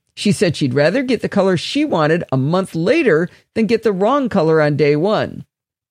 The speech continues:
Yay! I'd ordered the silver aluminum, so I didn't have to give her mine, and she'd have to wait a month for hers. See? I'm still a bad mom. But then my friend Ed Tobias, uh, said he was gonna go stand in line to try to get an Apple Watch.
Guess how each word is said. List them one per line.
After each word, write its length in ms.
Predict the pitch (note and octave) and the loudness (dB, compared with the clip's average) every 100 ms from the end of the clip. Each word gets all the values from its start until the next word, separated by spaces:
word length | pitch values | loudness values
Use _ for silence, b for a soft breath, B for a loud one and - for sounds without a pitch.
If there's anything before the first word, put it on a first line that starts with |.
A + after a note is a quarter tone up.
| _ A3 | _ -4
Yay! 680 | A#3 C#4+ D4 C4+ G#3+ D#3+ - B B | 0 2 4 4 2 0 -2 B B
I'd 160 | - D4 | -2 0
ordered 260 | A3 G#3+ A3 | 2 2 0
the 80 | |
silver 380 | G3+ - F#4+ C#4+ | -2 0 0 2
aluminum, 480 | G3 E3+ D#3+ D3+ C#3 | 0 2 0 0 0
so 120 | A#3 | 0
I 120 | C#4+ | 2
didn't 180 | D4+ G3+ | 2 0
have 280 | A3 E4 D4 | 0 -2 -2
to 60 | A3 | 0
give 180 | G3+ F3+ | 0 2
her 100 | D#3+ | 2
mine, 260 | D#3 C#3 | 2 2
and 140 | C#3 - | 0 -2
she'd 160 | F3 | 0
have 140 | G3 G3 | 0 0
to 100 | C4+ | -2
wait 220 | D#4+ E4+ | -2 0
a 40 | |
month 240 | C4+ C4+ - | 0 -2 0
for 160 | D4 | 2
hers. 520 | D#4 G4+ - A2+ - _ _ _ _ _ _ - | 4 4 2 -2 -8 _ _ _ _ _ _ -8
See? 200 | C4 F#4+ _ - | -8 -8 _ -14
I'm 60 | - | -12
still 260 | - D4+ | -2 0
a 60 | F#3 | 2
bad 280 | D3 B2 B2 | 0 0 -2
mom. 360 | C3+ G#1 F3+ - _ _ _ _ b b - | -4 -6 -10 -16 _ _ _ _ b b -4
But 100 | A3 | -2
then 200 | F#4 F#4+ | 0 0
my 100 | D4 | 0
friend 240 | A#3+ A3+ | 2 2
Ed 220 | F3 F3+ | 2 2
Tobias, 640 | F3 C3+ B2 C3+ C#4+ - - - | 0 2 2 2 0 -2 -6 0
uh, 220 | D#3+ D3+ | 2 2
said 240 | - F3 | 2 2
he 100 | F#3+ | 2
was 160 | D#3+ C#3+ | 0 0
gonna 180 | F3 E3 | 0 2
go 180 | D3+ | 2
stand 340 | D3 - D3+ D3+ | 0 0 -2 0
in 80 | C#3 | 0
line 280 | C3+ D3 | -2 0
to 80 | G3 | -2
try 200 | - F#3 | 0 2
to 80 | F3+ | 2
get 160 | G3 G#3+ | 0 0
an 120 | A3+ | 0
Apple 300 | D4 D4+ C3+ | -2 0 -2
Watch. 400 | F#2+ C#2 - | -2 -6 -12